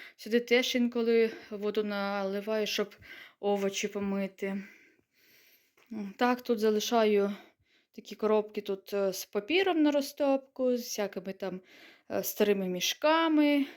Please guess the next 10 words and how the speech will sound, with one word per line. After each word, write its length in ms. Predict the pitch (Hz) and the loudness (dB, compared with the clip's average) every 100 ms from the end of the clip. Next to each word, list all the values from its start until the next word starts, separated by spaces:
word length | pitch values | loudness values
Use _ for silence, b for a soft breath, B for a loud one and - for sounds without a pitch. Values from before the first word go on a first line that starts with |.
| B - | B -8
Тут 340 | 285 339 - | -4 -4 -4
є 100 | 277 | -6
трішки 420 | 277 269 269 - | -4 -4 -4 -8
старих 400 | 269 - 262 254 | -6 -2 -2 2
мішків. 600 | 262 262 - 247 254 247 B B B B B B _ _ _ _ _ _ _ _ _ - - 214 | 2 0 -2 -2 -2 -2 B B B B B B _ _ _ _ _ _ _ _ _ -20 -16 -10
Це 200 | - 226 | -2 0
нам 240 | 208 190 190 | 0 -4 -6
сьогодні 480 | - 202 202 196 190 | -6 -2 -2 -2 -6
привезли 540 | 196 190 185 185 185 170 - B B B B B B | -4 -2 -2 -4 -12 -12 -18 B B B B B B
зерно 1040 | 202 202 190 185 196 220 277 285 285 285 | -2 0 0 -2 0 2 4 6 6 4